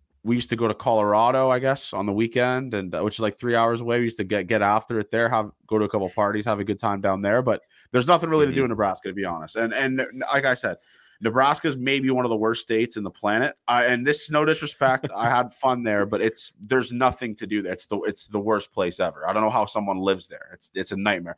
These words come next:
Speaker 1: Maybe McCook. Maybe I'm just talking about the small town Nebraska. Maybe the, the main area is fine, which actually it didn't look too bad, but just a nightmare, nightmare state.
Speaker 2: Yeah, yeah, yeah,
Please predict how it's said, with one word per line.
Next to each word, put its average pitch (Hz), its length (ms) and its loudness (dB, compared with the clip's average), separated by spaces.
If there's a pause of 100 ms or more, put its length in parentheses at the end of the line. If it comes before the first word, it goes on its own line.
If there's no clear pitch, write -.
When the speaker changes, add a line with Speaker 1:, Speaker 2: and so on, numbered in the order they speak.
(120)
Speaker 1:
Maybe 190 240 4
McCook. 175 340 2
Maybe 180 200 4
I'm 190 80 4
just 180 140 -4
talking 175 260 2
about 160 180 2
the 139 60 -12
small 151 260 2
town 113 180 0
Nebraska. 90 520 -2 (180)
Maybe 127 200 2
the, 135 200 2
the 113 180 0
main 123 220 2
area 143 240 4
is 135 80 -4
fine, 151 400 -2 (300)
which 131 180 2
actually 160 280 4
it 131 80 0
didn't 131 160 -2
look 123 140 -2
too 110 120 -4
bad, 92 280 0
but 92 180 -4 (300)
just 123 200 -2
a 120 60 2
nightmare, 110 640 0
nightmare 104 420 -2
state. - 280 -12 (4000)
Speaker 2:
Yeah, 82 380 0
yeah, 101 140 2
yeah, 107 120 2